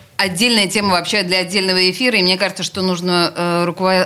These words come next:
руководство нескольких вузов приглашать в эфир и это обсуждать, потому что это реальная проблема, которую мы еще до конца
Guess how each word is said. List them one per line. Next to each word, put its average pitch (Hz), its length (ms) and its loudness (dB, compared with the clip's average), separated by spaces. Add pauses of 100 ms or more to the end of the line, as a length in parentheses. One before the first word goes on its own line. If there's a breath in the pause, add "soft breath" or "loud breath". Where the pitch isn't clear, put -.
руководство 190 520 0
нескольких 185 560 -2
вузов 160 260 -4
приглашать 165 580 -2
в 170 80 -6
эфир 269 320 -2
и 190 60 0
это 190 220 0
обсуждать, 196 500 -2
потому 202 320 -2
что 208 180 -4
это 214 420 0 (120)
реальная 190 640 2
проблема, 190 500 0
которую 196 360 -4
мы 196 100 -2
еще 185 160 -6
до 175 100 -12
конца 180 400 -4